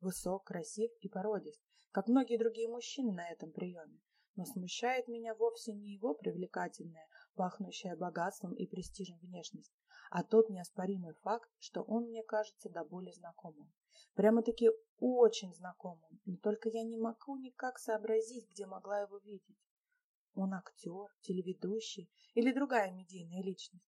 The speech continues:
Черт, не вспомню, но он определенно какая-то знаменитость, а я стою перед ним точно наглая проныра, которую он только что поймал с поличным.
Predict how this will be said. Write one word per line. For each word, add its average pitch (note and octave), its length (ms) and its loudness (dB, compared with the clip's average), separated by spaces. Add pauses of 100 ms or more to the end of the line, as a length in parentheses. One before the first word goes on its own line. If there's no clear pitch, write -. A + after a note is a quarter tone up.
(300)
Черт, F3+ 400 -4 (500)
не G3 160 4
вспомню, G#3 560 0 (220)
но G#3+ 80 8
он A3 100 10
определенно A3 640 8
какая-то G#3+ 460 0
знаменитость, G3+ 800 -10
а F#3 100 -2
я F#3+ 220 -2
стою G3 320 -2
перед G3 280 -2
ним A#3 180 0
точно G3+ 320 -4
наглая F#3+ 420 -8
проныра, F#3+ 580 -8 (300)
которую - 320 0
он F3+ 160 -2
только A3 320 2
что - 180 -4
поймал E3 400 -8
с - 80 -20
поличным. D#3 640 -12